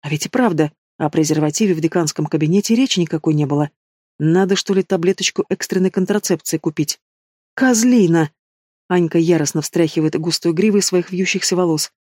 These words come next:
«Ну ладно, тем лучше. У тебя, может, даже анализ возьмут, чтобы подтвердить, с кем был секс.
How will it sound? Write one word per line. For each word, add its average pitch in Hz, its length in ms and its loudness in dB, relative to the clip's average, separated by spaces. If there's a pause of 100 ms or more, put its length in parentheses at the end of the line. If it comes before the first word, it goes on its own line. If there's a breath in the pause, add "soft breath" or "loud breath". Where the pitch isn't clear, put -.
(440)
«Ну 277 140 4
ладно, 143 320 2
тем 214 200 0
лучше. 143 380 -2 (320)
У - 80 -10
тебя, 240 220 0
может, 165 260 2
даже 165 260 0
анализ 175 440 2
возьмут, 151 380 -2 (240)
чтобы 165 260 -2
подтвердить, 165 540 -4 (180)
с - 100 -6
кем 208 220 2
был 185 100 -2
секс. - 400 -4